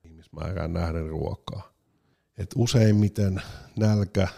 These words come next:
ja ruokaturvattomuus liittyy siihen, että ihmisillä esimerkiksi ei ole tarpeeksi rahaa siihen.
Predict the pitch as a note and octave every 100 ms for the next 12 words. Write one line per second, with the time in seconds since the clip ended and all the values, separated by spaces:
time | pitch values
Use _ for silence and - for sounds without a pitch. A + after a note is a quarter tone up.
0 | - G2 F#2 G2+ G2 - - F2+ F2 F2
1 | _ F2+ F2 F2+ F2+ F2+ - F2+ F2+ F#2
2 | F#2+ F2 E2+ - F2 F2+ E2+ F2 F2 E2+
3 | D#2+ E2 D#2+ E2 - E2+ - E2+ D#2+ -
4 | - - F#2+ G2+ F2 F2 E2+ E2 E2 D#2
5 | D#2+ D#2 D2+